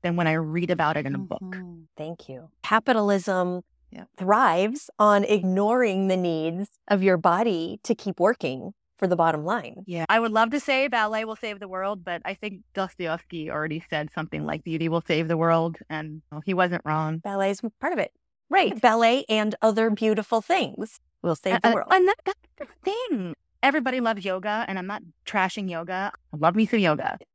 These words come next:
Speaker 1: And it's so different. I always do sun salutations, and then I transition into, into some, like, pliés and port de bras and releves. And I like my ballet alignment, too, in the morning. So I do both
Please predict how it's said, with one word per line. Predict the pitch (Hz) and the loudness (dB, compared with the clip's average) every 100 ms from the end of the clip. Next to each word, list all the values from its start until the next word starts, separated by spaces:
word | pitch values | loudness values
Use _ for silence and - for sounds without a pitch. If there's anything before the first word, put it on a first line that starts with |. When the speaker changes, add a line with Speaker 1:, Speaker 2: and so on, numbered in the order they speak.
| - | 2
Speaker 1:
And | 254 117 92 196 | 2 2 -2 -10
it's | - | -12
so | 233 208 | -12 -10
different. | 180 - 170 - - | -12 -10 -12 -8 0
I | 208 | 2
always | 233 269 | 2 0
do | 233 226 | -4 -10
sun | 220 196 | -10 -10
salutations, | 208 196 196 185 180 180 | -8 -8 -10 -14 -14 -14
and | 175 | -8
then | 170 | -6
I | 165 | -4
transition | 170 165 160 151 | -4 -6 -6 -6
into, | 151 - - - | -8 -10 -16 -6
into | 170 170 | -4 -2
some, | 175 165 | -2 0
like, | 156 151 | -2 -2
pliés | - 190 170 165 156 | -2 2 4 2 0
and | 160 | -6
port | - 151 | -4 -2
de | |
bras | 147 139 139 143 | 0 2 0 -2
and | 156 | -4
releves. | 151 156 156 151 135 | -4 -4 -4 -6 -6
And | 139 151 _ _ _ | -8 -10 _ _ _
I | 180 190 | 2 4
like | 190 | 4
my | 180 160 | 2 -2
ballet | 160 151 156 | -2 0 2
alignment, | 175 190 190 190 - | 2 2 0 -2 -6
too, | 185 175 | -4 -2
in | 196 | 0
the | |
morning. | 214 240 262 285 302 | 2 2 2 0 -2
So | 190 | 0
I | 175 | 0
do | 175 | 0
both | 190 160 220 | -2 0 0